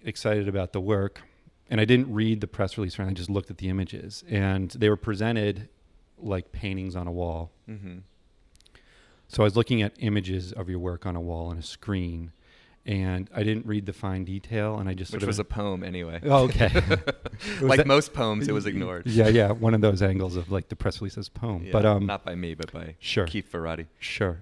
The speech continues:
Speaker 1: Um, but I made a note to go see your show.
Speaker 2: Hmm.
Speaker 1: Life happened, I didn't get to see it.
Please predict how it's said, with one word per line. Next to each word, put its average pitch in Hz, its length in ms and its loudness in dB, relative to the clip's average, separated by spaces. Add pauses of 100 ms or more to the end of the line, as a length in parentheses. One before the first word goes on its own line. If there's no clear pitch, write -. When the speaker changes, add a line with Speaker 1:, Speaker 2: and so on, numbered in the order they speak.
Speaker 1:
Um, 95 500 0 (1600)
but 135 140 4
I 123 60 8
made 127 160 6
a 135 40 4
note 127 160 2
to 117 60 -10
go 107 140 -2
see 104 160 -6
your 92 100 -4
show. - 280 -16 (160)
Speaker 2:
Hmm. 90 60 -20 (600)
Speaker 1:
Life 113 260 2
happened, 104 320 0
I 98 60 -6
didn't 101 160 -6
get - 100 -6
to 107 100 -12
see - 200 -12
it. 98 160 -12